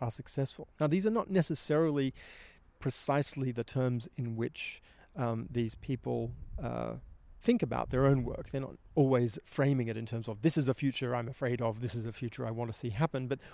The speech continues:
what Kelly was interested in doing was, uh, was in using that framing, um, to surface this kind of latent thinking, um, and the, uh, to, to help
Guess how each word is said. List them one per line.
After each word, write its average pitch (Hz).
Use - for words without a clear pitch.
what -
Kelly 190
was 147
interested 135
in 120
doing 139
was, 120
uh, 123
was 127
in 123
using 139
that 120
framing, 143
um, 123
to 120
surface -
this 131
kind 127
of 120
latent 143
thinking, 123
um, 120
and 123
the, 117
uh, 117
to, 123
to 131
help 131